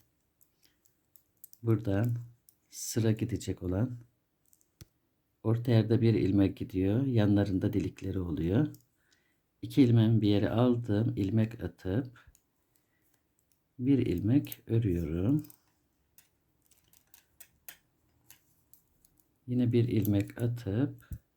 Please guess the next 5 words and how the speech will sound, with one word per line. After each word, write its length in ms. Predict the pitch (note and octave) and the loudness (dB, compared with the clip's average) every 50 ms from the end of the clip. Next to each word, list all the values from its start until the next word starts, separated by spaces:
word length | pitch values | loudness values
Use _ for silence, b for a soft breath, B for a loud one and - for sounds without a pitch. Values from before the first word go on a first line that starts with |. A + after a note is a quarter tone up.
| _ _ _ _ _ _ _ _ _ _ _ _ _ _ _ _ _ _ _ _ _ _ - | _ _ _ _ _ _ _ _ _ _ _ _ _ _ _ _ _ _ _ _ _ _ -20
iki 200 | - - - - | -20 -20 -12 -8
tane 400 | - G2 F2+ F2+ G2 F#2+ F2 - | -6 -4 -4 -4 -4 -6 -6 -4
bir 60 | F#2+ | -4
yere 280 | F2+ F2+ E2+ E2+ - - | -4 -4 -4 -6 -8 -8
örüyorum. 680 | F2 G2 A2+ A#2 A#2 A#2+ B2 B2 C3 C#3 D3 D3 D3+ - | -8 -6 -4 -2 0 0 0 0 0 0 -2 -2 -4 -8